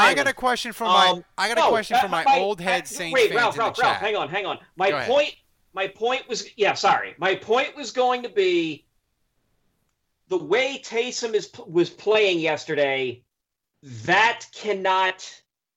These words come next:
Speaker 1: that cannot continue if the S-, uh,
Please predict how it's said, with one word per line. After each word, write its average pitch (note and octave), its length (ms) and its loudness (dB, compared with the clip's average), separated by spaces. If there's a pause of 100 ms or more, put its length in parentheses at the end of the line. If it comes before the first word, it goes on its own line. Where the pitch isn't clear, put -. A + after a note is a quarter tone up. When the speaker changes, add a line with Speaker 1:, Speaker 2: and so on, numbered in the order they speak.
(640)
Speaker 1:
that F3 380 0
cannot F#3+ 380 0
continue C#3+ 760 -4 (440)
if E3+ 220 -2
the F3 60 -4
S-, - 200 -8
uh, G3 280 -2